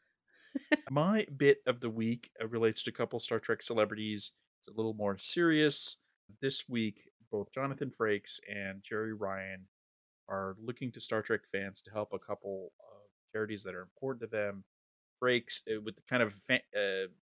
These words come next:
Speaker 2: personal connection, Frakes' brother was lost to pancreatic cancer, and this is Pancreatic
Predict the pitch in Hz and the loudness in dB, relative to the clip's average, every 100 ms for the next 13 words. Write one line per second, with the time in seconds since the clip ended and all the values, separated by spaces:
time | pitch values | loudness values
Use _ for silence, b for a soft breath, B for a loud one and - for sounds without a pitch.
0 | - 50 _ _ 165 - 131 127 110 - | -20 -20 _ _ -4 -2 -6 0 0 0
1 | 113 101 123 120 123 113 110 101 98 95 | -6 -2 -2 -2 -6 -8 -4 -2 -2 -8
2 | 101 - 101 101 - - 90 90 87 _ | -14 -8 -4 -4 -6 -14 -20 -20 _ _
3 | _ _ _ _ 135 127 113 107 101 - | _ _ _ _ -6 6 8 8 6 2
4 | 143 131 - 123 117 110 98 98 95 95 | 0 2 2 2 2 0 -2 -6 -6 -8
5 | 101 - 101 - 101 107 92 92 | -10 -10 -10 -10 -12 -8 -10 -10